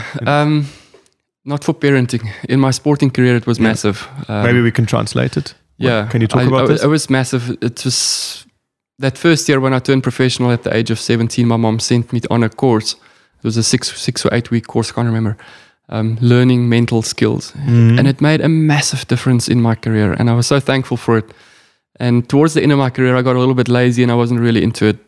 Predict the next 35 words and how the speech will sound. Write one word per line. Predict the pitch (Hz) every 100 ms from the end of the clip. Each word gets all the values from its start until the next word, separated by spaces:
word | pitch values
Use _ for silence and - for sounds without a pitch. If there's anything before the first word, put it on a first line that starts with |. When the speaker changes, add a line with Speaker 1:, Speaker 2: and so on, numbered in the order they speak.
| -
Speaker 2:
like | 101 107
I | 110
should | - 120
have | 117 -
been. | 131 143 139 - -
Um, | 110 107 107 - _ _ _ -
Speaker 1:
Can | 135
you |
Speaker 2:
'cause | 127 127
I |
Speaker 1:
share? | 127 127
Speaker 2:
got | 120 -
a |
little | 123 127
bit | 123
complacent. | 127 123 131 127 147 143 -
Speaker 1:
Yeah. | 120 170 - - _
Speaker 2:
But | 131 -
some | 151
of | 151
the | 131
things | - 131
I'd | 120 117
learned | 117 117 110
was, | 113 110 - - - _ _ -
I |
remember | 135 139 131 127 - _ _ _ -
I | 127
grew | 127 139
up | 127 - -
really | 123 123 127 127
shy | 117 123 104 113 107 - -
and | 117
really | 113 123 123
with-, | 117 113 - -